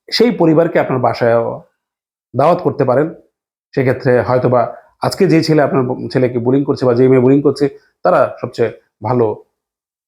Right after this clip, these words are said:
বন্ধু হবে। অনেক সমস্যা রয়েছে আমাদের এই সমাজে, ইন্টিগ্রেশন হতে হবে, পর্তুগালে ইন্টিগ্রেশন হতে হবে, এদেশের নিয়মকানুন মেনে চলতে হবে, আমাদের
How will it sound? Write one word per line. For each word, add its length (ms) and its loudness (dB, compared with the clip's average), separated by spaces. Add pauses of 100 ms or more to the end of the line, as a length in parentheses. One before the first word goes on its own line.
(120)
বন্ধু 240 2
হবে। 260 -6 (400)
অনেক 180 0
সমস্যা 280 0
রয়েছে 260 2
আমাদের 280 2
এই 300 0
সমাজে, 360 0
ইন্টিগ্রেশন 580 0
হতে 140 -6
হবে, 180 -2 (360)
পর্তুগালে 320 2
ইন্টিগ্রেশন 380 2
হতে 120 2
হবে, 160 2
এদেশের 260 -2
নিয়মকানুন 420 2
মেনে 140 4
চলতে 240 -4
হবে, 240 0 (720)
আমাদের 480 0